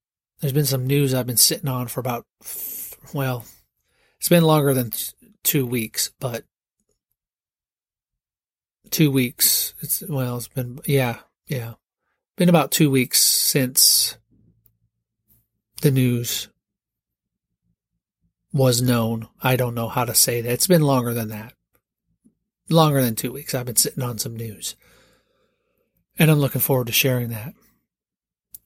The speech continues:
All right, well, that's gonna do it for this week. My name is John Wilkerson. You've been listening to ten the podcast, ten minutes every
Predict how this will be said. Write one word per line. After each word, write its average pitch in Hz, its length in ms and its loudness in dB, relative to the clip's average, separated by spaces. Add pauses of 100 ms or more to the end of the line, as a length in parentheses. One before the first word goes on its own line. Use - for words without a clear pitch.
All 160 120 6
right, 127 280 0
well, 135 320 0 (1000)
that's 147 160 2
gonna 135 160 2
do 123 160 -2
it 113 60 -6
for 131 100 -6
this 120 200 -2
week. 120 260 -4
My 139 300 0
name 185 180 6
is 139 120 6
John 120 300 0
Wilkerson. - 540 -10 (1500)
You've 139 160 4
been 139 140 4
listening 135 340 0
to 120 60 -6
ten 127 240 -2
the 123 80 -6
podcast, 156 640 -2
ten 220 280 4
minutes 185 520 2 (560)
every 165 640 2